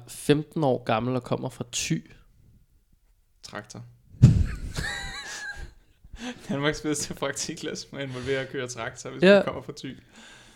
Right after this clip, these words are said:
Speaker 2: Mega stiv type, der lige, øh, <laughs> blev slynget på bordet der.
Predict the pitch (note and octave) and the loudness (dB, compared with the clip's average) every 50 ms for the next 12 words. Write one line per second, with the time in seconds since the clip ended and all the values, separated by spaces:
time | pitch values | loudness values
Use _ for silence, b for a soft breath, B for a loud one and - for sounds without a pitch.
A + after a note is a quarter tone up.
0 | b b b b _ _ - - E3 D#3 D#3+ F3 F3 D#3+ D#3 - - - B2 A#2 | b b b b _ _ -14 -10 -6 -2 0 0 0 0 -2 -6 -8 -10 -10 -10
1 | A#2+ A#2+ - - B2+ A#2+ - - _ - - - - - - - A#2+ A#2 A#2 - | -10 -10 -12 -12 -14 -16 -20 -20 _ -18 -12 -10 -10 -8 -8 -8 -8 -8 -8 -8
2 | - D#3 D3+ - - D3 C3+ - - D3 C3+ C#3 D3 C#3 A#2+ C3 B2+ B2+ C3 - | -8 -8 -8 -8 -8 -6 -6 -4 -2 -2 -2 0 0 -2 -2 -2 -6 -6 -8 -8
3 | - B2 B2 B2 - - | -8 -8 -6 -4 -4 -4